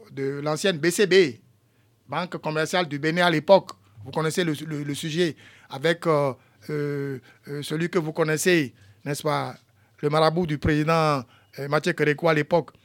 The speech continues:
Des responsables au niveau de la B C B sortaient l'argent pour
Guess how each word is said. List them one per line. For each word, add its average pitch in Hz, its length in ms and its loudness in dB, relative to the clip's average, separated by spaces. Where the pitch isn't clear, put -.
Des 208 240 10
responsables 240 640 8
au 254 40 8
niveau 240 300 4
de 202 80 2
la 180 200 4
B 160 240 6
C 277 200 2
B 233 340 6
sortaient 262 400 6
l'argent 285 460 4
pour 339 400 8